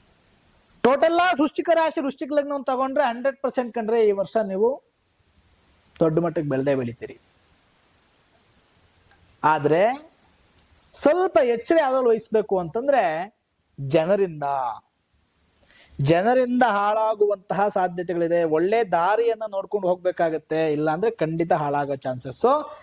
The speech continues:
ಈ ವರ್ಷ ನಿಮಗಿರುತ್ತೆ. ಎಲ್ಲದರಲ್ಲೂ ಚೆನ್ನಾಗಿದೆ, ಆದ್ರೆ,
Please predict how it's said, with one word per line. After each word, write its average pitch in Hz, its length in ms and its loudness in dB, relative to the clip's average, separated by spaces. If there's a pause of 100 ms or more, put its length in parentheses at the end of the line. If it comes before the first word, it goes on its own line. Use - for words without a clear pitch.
(220)
ಈ 156 80 6
ವರ್ಷ 151 320 0 (600)
ನಿಮಗಿರುತ್ತೆ. 127 920 -4 (400)
ಎಲ್ಲದರಲ್ಲೂ 294 680 4
ಚೆನ್ನಾಗಿದೆ, 226 600 -4
ಆದ್ರೆ, 151 560 -2